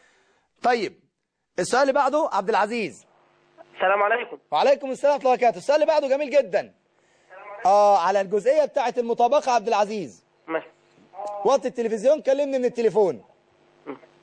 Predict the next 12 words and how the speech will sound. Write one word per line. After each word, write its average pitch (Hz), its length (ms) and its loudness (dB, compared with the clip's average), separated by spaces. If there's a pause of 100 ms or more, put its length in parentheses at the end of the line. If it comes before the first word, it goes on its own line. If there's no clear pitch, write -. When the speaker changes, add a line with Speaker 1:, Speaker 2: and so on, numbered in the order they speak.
(960)
Speaker 1:
اجعل 226 360 2
الإشارة، 294 680 4 (1300)
انقطع 214 360 0
الاتصال. 202 540 0 (2000)
طيب، 247 360 0 (140)
بيقول 262 220 4
لي: 294 180 2
"اجعل 240 260 0
الإشارة 226 640 0
في 226 100 -4
الجملة 262 360 0
التالية 277 560 0